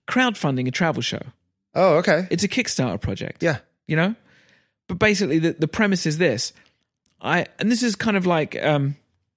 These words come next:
Speaker 1: well, I, the premise is this. I go up to someone, say we're in Union Square or something, you know, I stick a mic in their face, and I'm like, "Hey, where do you wanna go in the world?" And they say, "Well, I'll ask you, Bill, where do you wanna go?"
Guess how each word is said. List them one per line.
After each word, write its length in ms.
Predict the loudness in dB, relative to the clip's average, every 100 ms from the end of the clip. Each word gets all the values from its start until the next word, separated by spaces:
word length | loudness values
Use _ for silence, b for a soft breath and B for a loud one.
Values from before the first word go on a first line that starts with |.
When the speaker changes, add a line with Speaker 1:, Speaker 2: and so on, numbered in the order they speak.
| _ _ _ _ _ _ _ _ -18 B B -2
Speaker 1:
well, 200 | 0 0
I, 100 | 0
the 120 | 2
premise 300 | 2 2 2
is 100 | 0
this. 260 | 0 -2 -4 B B -4
I 80 | 2
go 200 | 4 4
up 80 | 2
to 100 | 0
someone, 340 | 2 2 2
say 200 | 2 2
we're 120 | 2
in 100 | 2
Union 340 | 2 2 0 -2
Square 420 | -2 0 0 0
or 40 | -2
something, 400 | -4 -4 -2 -2
you 60 |
know, 120 | -2 -4 B -6
I 40 |
stick 240 | 0 2
a 40 | 4
mic 320 | 4 2 2
in 60 | 0
their 100 | -2
face, 500 | -2 -2 -2 -6 -10 b b b _ _
and 120 | 2
I'm 60 | 4
like, 160 | 4 2
"Hey, 340 | 2 2 0
where 500 | -2 0 4 6 4
do 80 | 4
you 80 | 2
wanna 180 | 2
go 380 | 2 0 0 -4 -10 _ _ _ -2
in 80 | 2
the 60 |
world?" 420 | 4 2 -2 -8 -14 _ _ _ 0
And 140 | 2
they 120 | 2 0
say, 420 | 0 0 -2 -2
"Well, 280 | -2 -2 -2 -2
I'll 140 | -2
ask 160 | -2 -2
you, 80 | -2
Bill, 200 | -2 -2
where 140 | -2
do 60 | -2
you 40 |
wanna 120 | -2
go?" 200 | -2 -6